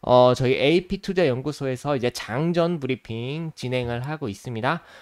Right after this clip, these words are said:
어, 요거를 읽어보시는 거하고 안 읽어보시는 거에, 어, 안 읽어보시는 거의 차이는 굉장히 크다라는 말씀 드려보도록 할게요.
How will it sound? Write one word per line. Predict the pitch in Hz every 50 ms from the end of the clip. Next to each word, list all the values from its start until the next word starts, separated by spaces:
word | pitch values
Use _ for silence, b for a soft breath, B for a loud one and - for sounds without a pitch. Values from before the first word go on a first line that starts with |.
| b -
어, | 143 147 139
요거를 | 135 151 165 175 220 240 226 233 220 170
읽어보시는 | 139 147 151 185 202 202 175 185 190 - - 180 175 175 165
거하고 | 165 165 160 160 156 156 170 -
안 | - 101 110 131
읽어보시는 | 151 165 170 - 175 170 165 156 156 156 160 - - 160 165 165 160 160
거에, | 151 151 147 147 147 151 147 143 151 147 -
어, | - 110 113 120 -
안 | 113 110 131 156 175
읽어보시는 | 180 175 175 175 170 156 156 160 151 - - 156 160 156 151
거의 | 147 143 143 147
차이는 | 143 - 143 143 135 139 139 151 170 165 151 131
굉장히 | 127 - 123 131 135 139 139 139 143 151 156
크다라는 | - - - - - 214 208 185 151 135 143 135
말씀 | 123 107 110 113 - - - 113 113 127
드려보도록 | 120 120 117 117 113 113 110 107 107 107 104 -
할게요. | 151 143 - 123 104 87 85